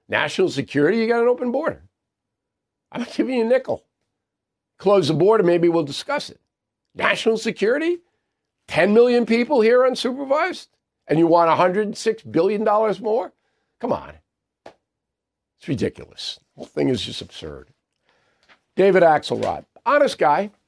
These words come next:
He was Obama's top political advisor. Works for C N N now. But he's not a Kool-Aid drinker like a lot of them are over there. He's a rooter,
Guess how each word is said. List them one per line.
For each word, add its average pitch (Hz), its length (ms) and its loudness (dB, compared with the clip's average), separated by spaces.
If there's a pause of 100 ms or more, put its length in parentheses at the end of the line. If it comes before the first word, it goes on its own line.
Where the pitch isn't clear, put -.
(880)
He 190 200 0
was 190 260 4
Obama's 147 640 2
top 156 400 0
political 151 840 0 (120)
advisor. 139 580 0 (880)
Works 165 200 -2
for 156 80 -2
C 175 240 2
N 147 100 2
N 123 200 0
now. 110 300 -4 (760)
But 185 100 0
he's 190 180 2
not 254 200 2
a 226 40 -2
Kool-Aid 208 680 0
drinker 127 440 -2
like 120 300 -2
a 120 60 -6
lot 120 240 0
of 95 60 -10
them 78 120 -16
are 71 260 -18
over 65 160 -20
there. - 180 -20 (1000)
He's 202 300 2
a 170 60 2
rooter, 185 580 4